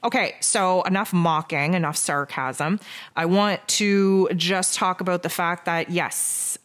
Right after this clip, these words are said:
just as I ran through, there is a lot of topsy-turvy energy this week, a lot of ups and downs. It is gonna be a roller coaster.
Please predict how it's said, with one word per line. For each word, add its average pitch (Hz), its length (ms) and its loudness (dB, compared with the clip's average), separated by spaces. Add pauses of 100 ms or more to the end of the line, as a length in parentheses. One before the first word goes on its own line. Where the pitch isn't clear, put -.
(140)
just 170 240 -2
as 170 140 -2
I 165 120 0
ran 165 300 0
through, 170 400 2
there 156 260 2
is 160 140 0
a 160 60 0
lot 156 240 0
of 156 80 -6
topsy-turvy 160 840 -2
energy 180 400 2
this 175 300 -2
week, 170 280 -4 (300)
a 151 40 0
lot 156 120 0
of 156 100 -2
ups - 240 -4
and 160 100 0
downs. 165 360 0
It 165 80 -2
is 160 160 0
gonna 160 200 0
be 156 100 0
a 156 80 0
roller 147 300 -2
coaster. - 420 -6